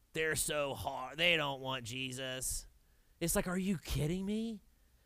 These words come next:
When one missionary for every one million people, yet this is still happening. In Australia, there's one missionary for every four,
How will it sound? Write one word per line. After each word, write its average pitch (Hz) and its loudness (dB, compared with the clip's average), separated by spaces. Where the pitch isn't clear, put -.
When 156 2
one 175 2
missionary 180 2
for 170 -2
every 147 0
one 151 0
million 160 2
people, 170 -2
yet 147 0
this 160 2
is 151 0
still 160 0
happening. 165 -4
In 147 -4
Australia, 165 0
there's 135 0
one 147 -2
missionary 156 -4
for 143 -6
every 123 -2
four, 151 -4